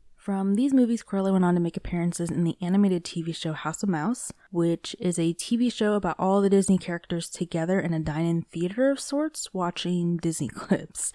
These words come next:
She was also in the One hundred one Dalmatians T V series from nineteen ninety-seven to nineteen ninety-eight, which I believe was also animated, and it came out right after the live-action movie. So it's kinda like One hundred one Dalmatians was coming back.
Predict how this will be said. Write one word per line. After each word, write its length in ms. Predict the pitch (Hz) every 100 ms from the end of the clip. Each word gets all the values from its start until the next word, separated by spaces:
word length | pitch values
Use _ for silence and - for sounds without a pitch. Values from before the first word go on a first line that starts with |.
| -
She 100 | 220
was 160 | 220
also 240 | 220 233 240
in 100 | 226
the 80 | 214
One 160 | 190
hundred 280 | 214 196 190
one 140 | 196
Dalmatians 640 | 180 175 175 180 180 175 -
T 220 | - 175
V 220 | 170 240
series 580 | - - 160 156 160 -
from 180 | 175 170
nineteen 320 | 175 185 196
ninety-seven 640 | 185 170 170 170 170 170
to 460 | 170 - 170 165 160
nineteen 400 | 160 165 - 175
ninety-eight, 1080 | 156 151 139 - 196 160 151 220 - - - _ _
which 180 | 196 196
I 60 | 208
believe 280 | 208 214 196
was 120 | 180
also 200 | 165 165 -
animated, 580 | 170 165 143 131 135 - -
and 300 | 185 175 175
it 80 |
came 180 | - 269
out 120 | 277
right 400 | 196 190 202 233 -
after 320 | 190 - 180
the 100 | 170
live-action 640 | 165 156 147 156 - 147
movie. 380 | 143 - 160 185 _ _
So 180 | - 175
it's 100 | -
kinda 200 | 202 185
like 180 | 170
One 120 | 180 180
hundred 240 | 175 160
one 160 | 165 160
Dalmatians 560 | 151 151 151 - 147
was 100 | 120
coming 320 | - 185 160
back. 400 | 147 - - -